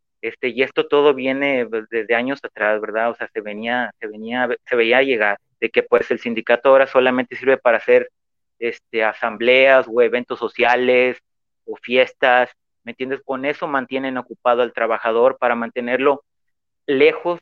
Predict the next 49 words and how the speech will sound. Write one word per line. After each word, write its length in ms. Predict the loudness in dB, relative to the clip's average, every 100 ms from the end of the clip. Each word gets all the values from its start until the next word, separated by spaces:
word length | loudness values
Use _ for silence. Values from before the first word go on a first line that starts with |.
| _
de 120 | 2
la 160 | 2
realidad 580 | 2 0 0 0 0 0
que 100 | -4
se 100 | -10
está 240 | -10 -4 -2
viviendo, 460 | -4 -8 -8 -6
de, 160 | -6 -6
lejos 340 | -2 -2 -2
de 120 | -6 -8
que, 220 | -8 -8
de 100 | -10
que 140 | -6 -4
ellos 220 | -4 -6
siguen 360 | -8 -8 -10 -12
medrando 500 | -6 -4 0 -2 -2
y 40 | -2
siguen 300 | -2 -4 -8
corrompiendo 640 | -4 -4 -4 -6 -4 -4
y 20 |
siguen 240 | -6 -8 -6
con 160 | -8
su 80 | -8
corrupción 540 | -10 -8 -6 -2 -2
igual, 340 | -2 0 -2 -2 -14 -20 _ _ 0
pero 220 | 2 4
pues 120 | 2
les 180 | 4 4
dan, 280 | 4 2 -4 _ _ _
les 200 | 2 4
dan 160 | 4 4
eventos 400 | 2 0 0 2
de 80 |
baja 240 | 2 2 0
calidad, 640 | -2 0 0 2 4 2 0
comida 360 | -6 -2 2
de 100 | 2
baja 280 | 2 0 -2
calidad 420 | -2 -2 0 0
para 160 | 0 -2
mantenerlos 720 | -2 -6 -8 -2 -2 0 -2 -6 _ _ _
lejos 380 | 2 2 0 0
de 100 | 2
la 120 | 2
realidad 460 | 2 -2 2 2 2
de 60 |
lo 140 | 0 -6
que, 120 | -12
pues, 220 | -14 -18